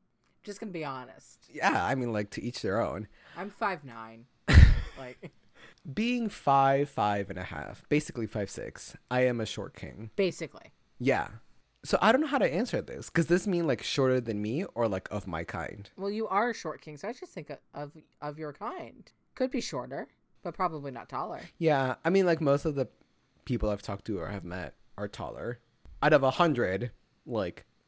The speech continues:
Speaker 2: ten percent
Speaker 1: Mm-hmm.
Speaker 2: have been shorter. I don't care.
Speaker 1: Okay. Choose your heaven. A library. A pool.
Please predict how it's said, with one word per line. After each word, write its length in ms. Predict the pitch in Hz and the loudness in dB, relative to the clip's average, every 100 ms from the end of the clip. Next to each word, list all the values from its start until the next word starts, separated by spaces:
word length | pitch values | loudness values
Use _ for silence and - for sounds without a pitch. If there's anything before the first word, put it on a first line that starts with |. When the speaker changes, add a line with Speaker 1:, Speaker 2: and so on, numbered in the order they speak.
| _ | _
Speaker 2:
ten 240 | - 143 123 | -6 -6 -6
percent 460 | - 104 98 80 73 | -8 -8 -6 -8 -8
Speaker 1:
Mm-hmm. 120 | - | -10
Speaker 2:
have 120 | 85 | -12
been 120 | 73 | -12
shorter. 400 | 80 65 62 110 - - _ _ _ - - | -10 -10 -8 -12 -14 -20 _ _ _ -16 0
I 120 | 156 | 4
don't 160 | 143 113 | 4 2
care. 240 | - - - _ - - - - - _ _ _ _ - | -10 -16 -20 _ -20 -10 -8 -8 -12 _ _ _ _ -18
Speaker 1:
Okay. 160 | 156 - - - _ _ _ _ _ | -18 -18 -20 -20 _ _ _ _ _
Choose 760 | - - 240 247 254 254 240 208 | -16 -8 -4 -4 -2 -4 -6 -6
your 260 | 180 180 | -2 -2
heaven. 560 | 165 151 120 - 76 139 _ _ | -4 -8 -10 -12 -18 -20 _ _
A 100 | 165 | -8
library. 920 | 156 165 180 160 139 123 123 113 147 _ _ _ _ _ _ _ _ | -2 2 2 0 -6 -6 -10 -12 -20 _ _ _ _ _ _ _ _
A 340 | 151 139 127 123 _ | -8 -6 -6 -8 _
pool. 580 | - 226 233 233 226 226 | -8 -2 2 2 2 -2